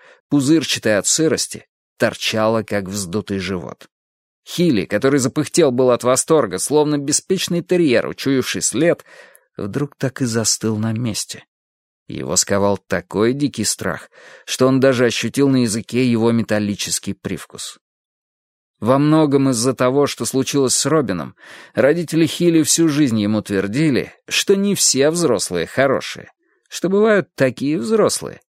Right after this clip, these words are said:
их немного, но они все-таки есть, которые детей похищают, пытают, а то и убивают.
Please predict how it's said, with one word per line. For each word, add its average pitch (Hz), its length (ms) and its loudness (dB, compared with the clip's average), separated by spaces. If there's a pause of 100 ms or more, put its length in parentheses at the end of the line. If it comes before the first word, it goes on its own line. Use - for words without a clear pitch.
(140)
их - 200 -6
немного, 107 600 0
но 190 120 0
они 160 160 0
все-таки 175 360 -4
есть, 214 500 -2 (540)
которые 123 500 2
детей 120 400 2
похищают, - 1000 -4 (160)
пытают, 135 680 0 (200)
а 90 160 -8
то 104 240 -4
и 107 140 2
убивают. 107 960 -4